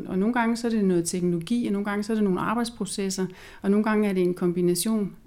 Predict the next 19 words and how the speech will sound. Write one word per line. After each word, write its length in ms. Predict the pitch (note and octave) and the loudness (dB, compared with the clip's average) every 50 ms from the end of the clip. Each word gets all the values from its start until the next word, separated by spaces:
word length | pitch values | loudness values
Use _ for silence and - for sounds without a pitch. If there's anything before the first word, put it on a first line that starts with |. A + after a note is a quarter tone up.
| - - | -10 -8
Øhm, 480 | F3+ F3 F3+ F3+ F3 F3 E3+ E3+ E3 E3 - - - - - - - - - - - - - - - _ - - - - - - - - - - | -6 -4 -4 -2 -2 -2 -2 -4 -6 -8 -12 -20 -20 -20 -20 -20 -20 -20 -20 -20 -20 -20 -20 -20 -20 _ -20 -20 -20 -20 -20 -20 -20 -18 -10 -4
ja, 200 | F3+ E3 E3 E3 E3 D#3+ | -2 0 0 0 -2 -4
så 120 | - - | -4 -2
de 160 | E3+ E3+ G3 | 0 0 0
store 300 | F#3 - - A3 A3+ A#3+ | 0 4 4 6 6 6
radikale 640 | A#3 A3 F#3+ F#3+ - - A3 A3 A3 G#3 F3 D#3+ D#3+ | 4 2 0 -2 -2 0 2 4 4 4 4 2 2
forandringer, 840 | D#3+ E3 E3+ - F#3 G#3 G3+ G3 G3 G3+ E3+ D#3+ E3 D#3+ D#3+ E3 E3+ - - | 0 -2 0 2 2 2 2 2 2 4 6 6 6 6 4 2 -2 -4 -4
øhm, 600 | E3+ E3+ E3+ D#3+ D#3+ D#3+ D#3+ D#3 D#3 D#3 D3+ D#3+ D#3+ - - - - - - - - | -4 -2 0 0 0 0 0 0 -2 -4 -6 -8 -12 -16 -20 -20 -20 -20 -20 -12 -4
det 120 | - G3 G3 | 0 0 0
er 40 | |
sådan 200 | F#3+ - G3+ G3+ | 2 2 2 2
et 160 | G3 F3+ F3 F3+ | 2 2 2 0
langt, 300 | G3 G3 - - E3 - | -2 0 -2 -2 -4 -6
stort 540 | - - - - A3 G#3 F#3+ F3 - - - - | -6 -6 -2 0 0 0 0 -2 -4 -8 -10 -6
og, 240 | F3+ F#3 F3 E3+ F3+ - | -4 -4 -2 -4 -4 -4
og 120 | F#3+ E3 | -6 -6
tungt, 460 | E3 - A3+ G#3 - - - - - - - - | -2 0 0 0 0 -2 -8 -16 -20 -16 -8 -6
øh, 180 | F#3 F3+ E3+ E3+ | -4 -4 -4 -2
tog, 400 | E3+ - - A3 G3 G#3+ A3 | -2 0 2 4 4 4 4